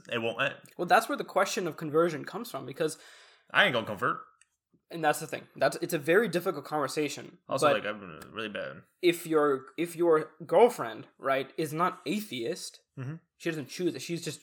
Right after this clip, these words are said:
Speaker 2: open, like, she's a blank canvas. Then it's her choice.
Speaker 1: Right.
Speaker 2: And if she's down for it, then that means that you can have one of these relationships you don't know where it's gonna happen. But if she's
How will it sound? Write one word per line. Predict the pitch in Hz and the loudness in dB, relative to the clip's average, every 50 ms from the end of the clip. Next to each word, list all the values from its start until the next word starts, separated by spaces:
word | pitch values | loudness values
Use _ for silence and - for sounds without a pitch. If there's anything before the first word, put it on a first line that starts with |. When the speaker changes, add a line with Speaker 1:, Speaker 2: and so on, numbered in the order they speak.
| _ _ | _ _
Speaker 2:
open, | - 147 180 180 160 147 107 107 | -2 -2 -2 -2 -4 -8 -8 -6
like, | 107 107 107 - - | -6 -6 -8 -10 -16
she's | 135 - 131 | -16 -10 -8
a | 127 127 | -8 -6
blank | - 127 120 - | -6 -8 -8 -8
canvas. | - - 151 151 139 - - - - - - - - - - - - | -10 -8 -8 -8 -8 -10 -14 -16 -18 -20 -20 -20 -20 -20 -20 -10 -6
Then | 160 165 - | -6 -2 0
it's | 175 170 - | -2 -2 0
her | 180 143 | -4 -4
choice. | - - - - 226 - - - - - - - _ _ _ | -4 -4 -4 -2 -2 -2 -4 -6 -12 -14 -14 -16 _ _ _
Speaker 1:
Right. | - 135 101 - - - _ _ _ _ _ _ _ _ _ | 0 0 0 0 -2 -10 _ _ _ _ _ _ _ _ _
Speaker 2:
And | 165 165 160 156 - | 0 0 0 0 2
if | - 185 196 190 - - - - - 160 | 2 2 2 2 -2 -8 -10 -12 -10 -10
she's | - - 165 147 - - | -6 -6 -6 -6 -6 -2
down | - 147 135 190 262 277 | 0 2 4 4 2 2
for | - - 135 127 117 120 | -2 -4 -4 -2 -2 -2
it, | 110 95 - - _ _ _ _ _ _ _ - | -4 -6 -8 -14 _ _ _ _ _ _ _ -20
then | 147 131 170 160 180 196 185 165 151 143 123 | -10 -4 -2 -2 0 0 0 -2 -4 -2 2
that | 147 143 160 - - - 156 | 4 4 4 2 0 -6 -6
means | 156 156 175 196 185 165 143 | -4 -4 -2 -2 -4 -2 -2
that | 156 139 139 | -2 -2 -2
you | 143 147 | -4 -6
can | - 156 | -6 -8
have | - - 147 160 165 151 | -4 -2 0 0 2 2
one | 160 160 | 0 0
of | 156 | 0
these | 156 151 143 | -2 -2 -2
relationships | 135 139 151 156 160 147 143 147 135 | -2 0 0 0 0 -2 -6 -8 -8
you | 143 | -4
don't | 139 147 151 151 143 | -2 -2 -2 0 0
know | 170 196 | 0 4
where | 185 175 160 | 4 4 4
it's | 143 143 | 4 2
gonna | 151 147 | -2 -4
happen. | 139 143 151 170 180 175 160 135 131 123 | -4 -2 0 2 2 2 0 -4 -2 -2
But | 135 139 - | -2 -2 -2
if | 143 135 | -4 -6
she's | 151 143 | -8 -10